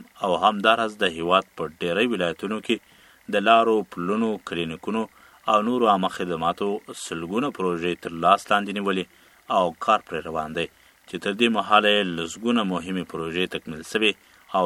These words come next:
د خلکو د هوساینې سبب ګرځېدلې دي. او د هرات په کوشکونه ولسوالۍ کې اووه دېرش تنه ګوډاګیان مړه او ټپیان دي، اووه شوبلې، رینجر او ټانګونه یې ویجاړ سوي دي. د کوشکونه ولسوالۍ څخه را رسېدلی خبر وایي چې د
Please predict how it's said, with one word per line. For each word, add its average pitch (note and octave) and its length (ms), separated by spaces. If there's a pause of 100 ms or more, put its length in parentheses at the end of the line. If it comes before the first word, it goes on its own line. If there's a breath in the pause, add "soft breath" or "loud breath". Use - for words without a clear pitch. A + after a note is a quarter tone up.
(100)
د E2 40 (100)
خلکو F#2+ 340 (140)
د - 20 (100)
هوساینې E2 600 (320)
سبب G#2 280 (140)
ګرځېدلې D#2 560
دي. D#2+ 120 (840 soft breath)
او G#2+ 220 (180)
د - 20 (140)
هرات B2+ 360
په B2 60 (100)
کوشکونه A2 500
ولسوالۍ G#2 540
کې A2 100
اووه G2+ 320
دېرش G2 240
تنه G2 200
ګوډاګیان F2+ 460
مړه F2 180
او E2+ 140
ټپیان G#2 380
دي، A2 100 (140)
اووه F#2 240 (100)
شوبلې، A#2 380 (160)
رینجر F#2 400 (100)
او G#2+ 60 (140)
ټانګونه A#2 380
یې E2 100
ویجاړ E2 340
سوي F2 240
دي. F2+ 100 (720)
د F#2+ 100 (260)
کوشکونه A2+ 400
ولسوالۍ G#2+ 460
څخه G#2 180
را G2+ 120
رسېدلی G2+ 440
خبر G2 180
وایي G2 220
چې A2+ 80
د G#2+ 60